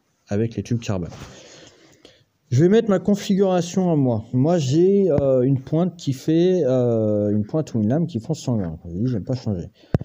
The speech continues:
Ici, j'ai un insert de vingt-deux grains.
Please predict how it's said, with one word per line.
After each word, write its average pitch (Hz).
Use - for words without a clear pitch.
Ici, 190
j'ai 170
un 160
insert 175
de 165
vingt-deux 156
grains. 110